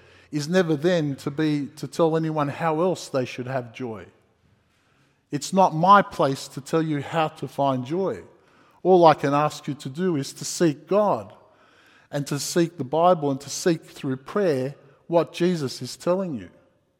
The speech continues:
How you do that, that is your own personal relationship with God. And sometimes when we're so filled with joy,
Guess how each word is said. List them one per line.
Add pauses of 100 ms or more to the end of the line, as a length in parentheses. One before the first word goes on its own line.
(200)
How
you
do
that,
that
is
your
own
personal
relationship
with
God. (1400)
And
sometimes
when
we're (140)
so
filled
with
joy,